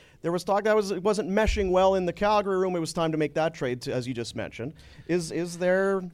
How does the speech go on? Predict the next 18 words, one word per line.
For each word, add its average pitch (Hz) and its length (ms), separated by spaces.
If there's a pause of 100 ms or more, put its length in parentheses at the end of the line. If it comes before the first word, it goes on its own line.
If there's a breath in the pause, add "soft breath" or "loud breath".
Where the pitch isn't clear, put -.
smoke 175 400
to 185 80
that 170 220
fire 175 240
that 160 160
maybe 156 280
Zadorov 151 640
is, 151 400 (460 soft breath)
not - 200
that 262 60
they're 214 100
going 220 200
to 165 40
trade 170 300
him, 196 120
but 165 160
it's 135 220
not 156 240